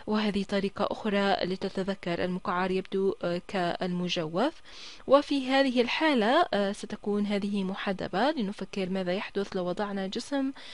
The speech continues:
في الخارج هنا، على افتراض أن هذا سطح عاكس. إذا وضعت الجسم هنا،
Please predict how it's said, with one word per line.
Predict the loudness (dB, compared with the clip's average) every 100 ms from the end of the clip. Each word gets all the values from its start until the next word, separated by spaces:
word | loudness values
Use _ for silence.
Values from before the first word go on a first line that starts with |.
| -18 -18
في | -4 0 2
الخارج | 0 -2 0 2 4 2 2 -2 -2 -2
هنا، | -4 -2 -2 -2 -6 -20 -20 -20 -20 -20 -20 -20 -20 -18 -16 0
على | 4 6 4
افتراض | 2 0 2 6 6 4 0
أن | 0 0
هذا | 0 2 2 2
سطح | 0 -8 -6 -4
عاكس. | -2 0 -2 -4 0 0 0 -6 -14 -12 -8 0
إذا | 4 4 4 2
وضعت | 2 4 2 2 2
الجسم | 2 2 0 -2 0 0 0
هنا، | -2 0 2 2 2